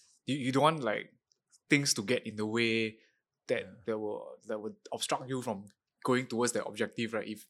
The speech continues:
Speaker 1: that person also was, like, in the same team with you or
Speaker 2: Mm.
Speaker 1: something like example.
Speaker 2: Yeah. It's like,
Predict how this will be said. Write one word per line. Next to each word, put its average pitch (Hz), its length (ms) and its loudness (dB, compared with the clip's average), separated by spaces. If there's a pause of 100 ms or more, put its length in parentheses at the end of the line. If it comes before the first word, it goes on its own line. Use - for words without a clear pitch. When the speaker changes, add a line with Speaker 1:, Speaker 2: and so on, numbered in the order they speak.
(120)
Speaker 1:
that 123 180 -6
person 123 260 2
also 110 200 -2
was, 104 340 -4 (480)
like, - 160 -6 (240)
in 120 200 -2
the 107 120 0
same 127 300 0 (360)
team 131 220 2
with 110 160 -2
you 120 240 -2
or 113 80 6
Speaker 2:
Mm. 113 60 8
Speaker 1:
something 113 200 2
like 104 140 -4
example. 104 400 2
Speaker 2:
Yeah. 98 140 -2 (300)
It's 127 140 6
like, 120 220 6